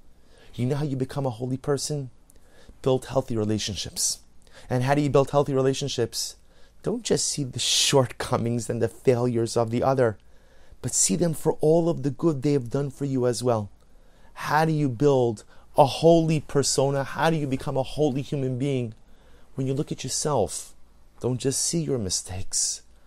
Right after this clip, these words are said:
but take stock of all of the good, all that you have accomplished, all that you have done right. And if you keep the balanced perception in your relationships,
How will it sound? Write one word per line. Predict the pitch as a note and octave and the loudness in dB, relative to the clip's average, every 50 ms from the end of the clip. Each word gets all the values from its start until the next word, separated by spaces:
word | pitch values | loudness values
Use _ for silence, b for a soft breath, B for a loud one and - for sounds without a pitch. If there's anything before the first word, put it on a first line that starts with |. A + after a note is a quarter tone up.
| b b b b b | b b b b b
but | - A#2 | -10 -8
take | - - - C3+ - - | -8 -6 -8 -4 0 2
stock | - - - - - C#3 C#3+ C#3+ - - | 2 2 2 0 -4 -6 -6 -6 -4 -4
of | A#2+ A2+ - - | -6 -4 -4 -4
all | C#3 C3+ C#3 C#3+ C#3+ D3+ | -2 -2 -2 0 -2 -2
of | C3+ C3+ | -2 -2
the | B2+ C#3 | -4 -4
good, | B2 - C3+ C3+ A2+ G2+ - - b b b b b b b b b b | -4 0 0 2 2 0 -2 -8 b b b b b b b b b b
all | - C#3 D3 F3 | 0 2 2 2
that | G3 F#3 E3+ - - | 2 0 -2 -2 -2
you | D3+ | -2
have | C#3+ B2 | -2 -2
accomplished, | B2+ - - - B2+ C3 C3 - B2+ B2+ A#2+ - - - - | -2 -6 -6 -6 -6 -4 -4 -2 -2 -4 -4 -4 -8 -12 -8
all | - B2+ C3 C3+ C#3+ | -6 -4 -4 -4 -2
that | C3+ C#3 C3+ - - - | -4 -4 -6 -6 -6 -6
you | C3+ | -6
have | B2 G#2 A#2 A#2 G#2+ G#2+ G#2+ | -6 -6 -6 -6 -6 -8 -8
done | - A#2 A2+ A2+ G#2+ G2+ | -6 -6 -6 -6 -6 -6
right. | G2 G2+ G2 E2+ - - - - - - - b b b b b b b b b b | -6 -6 -8 -8 -10 -12 -14 -14 -16 -18 -20 b b b b b b b b b b
And | D3 D#3 | -4 -4
if | D#3 - - | -4 -4 -4
you | - D#3 | -6 -6
keep | - - - - F3 E3 D#3 - - - - - - - - - - - | -4 -4 -2 -2 -2 -2 -2 -6 -10 -18 -20 -20 -20 -20 -20 -18 -8 -4
the | B2 B2+ | -2 -2
balanced | A#2+ G#2+ - C3+ C3+ C#3+ C#3 C#3+ C3+ - - | 0 0 2 2 2 2 0 0 -2 -4 -4
perception | - C#3+ C3 - - B2+ A#2+ - - - C3 | -2 -2 -2 0 0 -2 -2 -2 -6 -8 -6
in | C3 B2+ | -4 0
your | B2+ B2+ | 2 2
relationships, | B2 A2+ A#2 A#2 - - A2 - - G2+ - - - - - - - | 2 2 2 0 -2 -4 -6 -4 -4 -4 -4 -4 -6 -8 -8 -8 -12